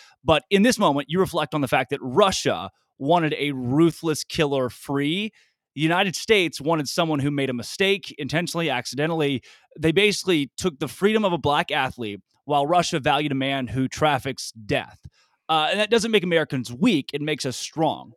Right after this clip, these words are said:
knowing that we value our citizens from the biggest, the best,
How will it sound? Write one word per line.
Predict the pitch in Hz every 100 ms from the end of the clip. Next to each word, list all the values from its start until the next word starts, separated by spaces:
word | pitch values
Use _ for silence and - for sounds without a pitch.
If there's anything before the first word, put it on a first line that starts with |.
| -
knowing | 170 160
that | 139 139
we | 117 123 202
value | 208 139 139 170 117 101 95 - _ _ _ -
our | 156 185
citizens | - 190 185 151 - 110 104
from | - - 160 139 123 - _ _
the | 143
biggest, | 127 156 175 165 139 -
the | 143
best, | 131 147 147 110 - -